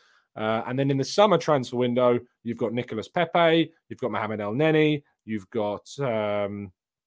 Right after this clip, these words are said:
Pablo Mari, if Monza stay up, of course. Uh, he has an obligatory purchase clause in his contract.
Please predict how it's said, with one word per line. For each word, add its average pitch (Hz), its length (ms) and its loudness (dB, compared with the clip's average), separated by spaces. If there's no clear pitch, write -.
Pablo 123 320 0
Mari, 123 460 2
if 107 100 -8
Monza 127 300 -2
stay 117 260 -4
up, 160 200 0
of 139 100 -14
course. 175 500 -6
Uh, 95 200 -8
he 104 160 -4
has 104 160 -4
an 107 60 -6
obligatory 110 640 -4
purchase 113 440 -4
clause 117 360 -2
in 113 80 -2
his 113 120 -4
contract. 147 640 -4